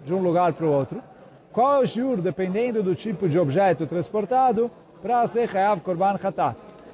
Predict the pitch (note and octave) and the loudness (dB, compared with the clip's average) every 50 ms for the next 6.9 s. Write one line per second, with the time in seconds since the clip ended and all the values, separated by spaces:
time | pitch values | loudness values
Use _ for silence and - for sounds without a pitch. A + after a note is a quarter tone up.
0 | - - - - G3+ G#3 G3+ E3+ C3 F#3+ A#3 B3+ A#3+ G#3+ D#3 E3 F3 E3+ D#3+ B2 | -20 -14 -4 0 2 2 2 2 2 2 4 4 4 4 4 4 2 2 0 0
1 | - F#3+ C4+ C4+ - - - - - - - - - - - - - A3+ A#3 A3+ | -2 -4 -4 -4 -8 -14 -20 -20 -20 -20 -20 -20 -20 -20 -20 -4 -2 2 2 4
2 | A#3+ A#3+ A3+ F#3 A3+ B3+ C#4+ C#4+ - - - - - - - - - - F3 F3+ | 4 4 4 4 4 2 2 0 -2 -8 -18 -20 -20 -20 -20 -20 -10 -8 -6 -4
3 | G3 A3 A#3+ A#3+ A#3+ G3 A3 A#3+ A#3+ B3 A3+ - G#3+ A3+ A#3+ A#3 - - A3 F3+ | -2 0 2 2 0 0 0 0 2 2 2 0 2 2 2 2 0 -2 -2 0
4 | G#3+ G#3+ G#3 E3 F#3+ F#3+ D#3+ C3 B2 A2+ - - - - - - - - - - | 2 2 2 2 2 2 2 0 0 -6 -10 -16 -20 -20 -20 -20 -20 -20 -20 -20
5 | - - - - - - - - - - - - - - - - - - C4+ C4+ | -20 -20 -20 -20 -20 -20 -20 -20 -20 -20 -20 -20 -20 -20 -10 -4 -2 2 2 2
6 | B3+ F#3 - A#3+ B3+ C4+ C4+ B3+ G#3 A3+ A3+ D#3+ - G#3 G3+ D#3 B2+ B2+ | 2 2 0 2 2 4 4 4 4 2 0 0 0 0 0 0 0 -2